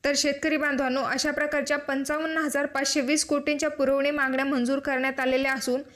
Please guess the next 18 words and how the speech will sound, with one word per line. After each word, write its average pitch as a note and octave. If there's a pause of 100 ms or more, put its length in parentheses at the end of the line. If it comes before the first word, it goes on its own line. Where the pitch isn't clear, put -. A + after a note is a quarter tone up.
(500)
यामुळे C#4+
अनुदानापासून D4+
वंचित D4
असलेल्या D4
कांदा C4
उत्पादक C#4+
शेतकऱ्यांना C#4 (100)
अनुदान C4
मिळणार C#4
आहे C4 (360)
आणि C4
तसेच D4
नमो C#4
शेतकरी D#4+
सन्मान C#4+
निधी D4
योजनेचा C#4+
हप्ता C4+